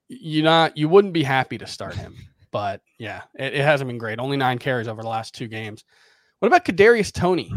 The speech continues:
Speaker 1: versus Dallas? He had a solid, uh, you know, kind of breakout game in week four, but that was with Sterling Shepard out. How are you approaching Toney this week?
Speaker 2: So both Shepard and Slayton are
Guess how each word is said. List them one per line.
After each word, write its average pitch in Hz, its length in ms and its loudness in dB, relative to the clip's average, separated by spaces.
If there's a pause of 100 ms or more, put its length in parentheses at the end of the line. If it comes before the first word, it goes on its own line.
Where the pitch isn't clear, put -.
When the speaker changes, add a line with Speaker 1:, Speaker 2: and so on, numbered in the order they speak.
(120)
Speaker 1:
versus 143 520 -6
Dallas? 120 380 -4
He 170 80 -4
had - 80 -2
a - 20 -4
solid, 151 640 -2 (460)
uh, 123 420 -2
you 135 60 -10
know, 113 120 -10
kind 147 200 -2
of 117 80 -10
breakout 127 480 -2
game 123 320 -10
in 117 180 -10
week 113 220 -12
four, 120 340 -6
but 113 120 -10
that 117 100 -6
was 113 100 -10
with 113 100 -10
Sterling 110 300 -8
Shepard 139 380 -4
out. 127 260 -4 (1040)
How 175 180 8
are 214 100 10
you 190 120 6
approaching 147 460 0
Toney 104 260 -6
this - 180 -16
week? 76 200 -20 (580)
Speaker 2:
So 117 120 -8
both 135 200 6
Shepard 127 400 2
and 110 120 0
Slayton 104 320 -2
are 92 160 0